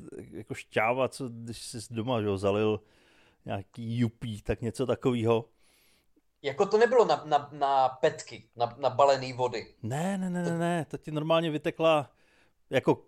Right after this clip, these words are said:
Speaker 1: z kafomatu ti vyteče kafe, tak takhle ti vytekla limonáda.
Speaker 2: Je takhle, je takhle.
Speaker 1: A byly
Speaker 2: A vždycky
Speaker 1: tam
Speaker 2: potom o velké
Speaker 1: byly tam kelímky.
Speaker 2: se to zhrábl školník do kapsy, ty
Speaker 1: No.
Speaker 2: mince. Aha.
Speaker 1: Byly tam kelímky normálně vedle toho,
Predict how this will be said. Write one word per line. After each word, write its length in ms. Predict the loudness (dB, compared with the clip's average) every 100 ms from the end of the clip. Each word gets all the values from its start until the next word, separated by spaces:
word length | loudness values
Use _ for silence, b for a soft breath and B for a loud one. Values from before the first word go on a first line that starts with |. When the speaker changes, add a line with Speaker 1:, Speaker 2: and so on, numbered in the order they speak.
| -14
Speaker 1:
z 100 | -6
kafomatu 580 | -2 2 4 4 4 2
ti 140 | 2
vyteče 380 | 0 -2 0 0
kafe, 320 | 2 2 2
tak 140 | 2 0
takhle 220 | -2 -4
ti 120 | -2
vytekla 340 | -4 -4 -2 -2
limonáda. 560 | -2 0 0 2 0 -4 _ _ _ _ _ _
Speaker 2:
Je 120 | -14 -4
takhle, 460 | -4 0 -2 -2 -8
je 140 | -10
takhle. 360 | -8 -6 -8 -8 _ _ _ -2
Speaker 1:
A 60 |
byly 120 | 4 6
Speaker 2:
A 20 |
vždycky 180 | 8 6
Speaker 1:
tam 80 | 4
Speaker 2:
potom 240 | 0 4
o 40 |
velké 260 | 6 6 4 -2 _ _ _ _ _ -4
Speaker 1:
byly 180 | 0
tam 160 | 2 4
kelímky. 600 | 4 2 2 2 4 4
Speaker 2:
se 80 | 2
to 120 | -2
zhrábl 340 | 4 6 4
školník 340 | 0 -4 -4 -2
do 80 | 2
kapsy, 340 | 2 0 -6
ty 80 | 0
Speaker 1:
No. 140 | 4
Speaker 2:
mince. 160 | 4 4 -2 _ _ _ _ -2
Aha. 360 | 0 0 -2 _ _ _ -4
Speaker 1:
Byly 140 | 0
tam 160 | 0 2
kelímky 440 | 4 4 2 0
normálně 380 | 0 0 0 0
vedle 200 | 0 0
toho, 440 | 0 2 2 0